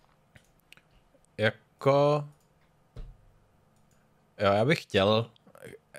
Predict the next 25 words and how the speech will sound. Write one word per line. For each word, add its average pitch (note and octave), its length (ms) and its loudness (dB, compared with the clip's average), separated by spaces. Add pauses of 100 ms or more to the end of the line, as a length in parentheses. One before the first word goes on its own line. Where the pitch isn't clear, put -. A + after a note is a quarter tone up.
(140)
Jako A2+ 200 -4
moje, A2+ 360 2
moje A2+ 220 0
optimální A2 600 -2
verze G#2+ 320 0
by G#2 120 -6
byla, G#2 400 2
že G#2+ 140 -4
vetřelci G2 480 -4
prostě - 340 -10
nějak G2+ 340 -6
existovali, F#2+ 720 -4
inženýři G#2 500 -4
je G2+ 60 2
našli, G#2+ 600 2 (1300)
ale G#2 400 2 (180)
že A2 160 -4
vetřelec G#2 480 -2
je A2 80 0
prostě G#2 500 -4 (1400)
tak, G#2 240 0
jak, G#2 260 0 (1200)
tak, G#2 180 0
jak G2+ 180 0
je, F2 240 -2